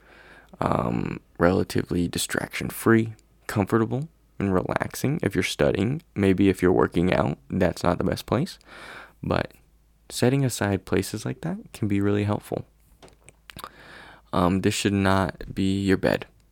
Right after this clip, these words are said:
Um, um, if you're studying, it probably shouldn't be your kitchen table. It shouldn't, it should probably not be your living room, ca-, a cafeteria, a coffee shop. Um, just because those places are easy to get distracted.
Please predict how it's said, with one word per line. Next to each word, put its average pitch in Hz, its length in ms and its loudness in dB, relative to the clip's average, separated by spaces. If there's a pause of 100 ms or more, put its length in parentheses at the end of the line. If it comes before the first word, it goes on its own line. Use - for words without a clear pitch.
(560)
Um, 90 480 0 (1500)
um, 58 460 0
if - 100 -4
you're 90 80 -2
studying, 104 480 0 (160)
it 98 380 0
probably 131 240 0
shouldn't - 240 -4
be 139 60 -2
your 135 120 -2
kitchen 135 260 -4
table. 123 360 -2 (420)
It - 60 -12
shouldn't, 101 440 0 (140)
it 92 140 -2
should - 180 -10
probably 107 260 0
not 107 220 -2
be 110 120 0
your 104 260 2
living 101 320 4
room, - 200 -6 (120)
ca-, 95 420 0
a 90 80 2
cafeteria, 98 680 2
a - 60 -6
coffee - 440 -2
shop. - 360 -6 (880)
Um, 62 460 0
just - 180 -4
because 127 360 0
those - 240 0
places 127 360 0
are 123 80 4
easy 107 320 -2
to 120 80 -4
get - 140 -2
distracted. - 600 -4